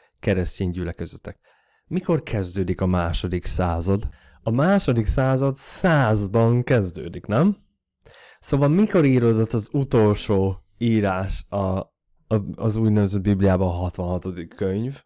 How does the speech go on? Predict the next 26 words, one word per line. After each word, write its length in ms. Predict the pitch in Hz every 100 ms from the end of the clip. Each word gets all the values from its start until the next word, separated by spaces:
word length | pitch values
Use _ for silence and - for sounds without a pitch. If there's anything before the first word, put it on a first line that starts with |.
| _ _ - -
a, 120 | 104
nálunk 640 | 95 92 92 92 90 95 95
a 60 |
hatvanhatodik 800 | 95 87 90 85 87 87 90 - -
Hazon, 580 | - 92 87 98 98
vagy 140 | 104 90
Jelenések 580 | 95 92 90 90 90 -
könyve? 460 | 90 87 104 143 - _ _ _ _ _ _ _
Hazon, 720 | - - 113 107 180 202 208 -
Jelenések 500 | 131 170 165 151 156
könyve 280 | 160 156
kilencvenben 800 | 151 - 113 113 120 139 143 143
íródik, 520 | 147 117 90 85 98
ami 200 | - 104 104
azt 280 | 147 175 -
jelenti, 540 | 107 90 87 123 127 _ _ _
hogy 160 | 113 120
akkorra 580 | 165 - 147 131 120
halnak 800 | 113 - 135 127 110 110 120 113
ki 220 | - 120 110
ezek 260 | 101 117
az 140 | 127 156
emberek, 460 | 156 123 107 117
akik 300 | 131 131 123
még 300 | 110 110 98
éltek, 760 | 98 95 92 - 165 - -